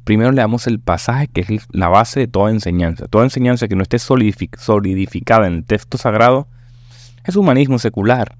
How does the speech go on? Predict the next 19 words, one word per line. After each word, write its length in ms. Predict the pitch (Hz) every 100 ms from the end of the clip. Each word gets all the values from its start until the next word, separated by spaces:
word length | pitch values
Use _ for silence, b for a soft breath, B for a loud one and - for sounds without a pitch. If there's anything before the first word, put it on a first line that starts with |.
| -
¿verdad? 260 | 98 117 - -
Vamos 280 | 104 127 -
a 120 | 135 -
fundamentarla 680 | - 113 98 90 82 98 107
aquí 220 | - 110
en 80 | 104
Primera 300 | 104 98 101
de 40 |
Corintios 340 | - 95 107
que 100 | -
dice 120 | 90 -
así 100 | 85
aquí. 200 | - - - - -
Mucho 280 | 113 117 147
cuidado. 360 | 131 101 82 - - - - - - - - - -
Dice, 320 | 113 - - b b b b b
"Así 260 | - 104 135
que 160 | 113 151
nadie, 400 | 143 143 143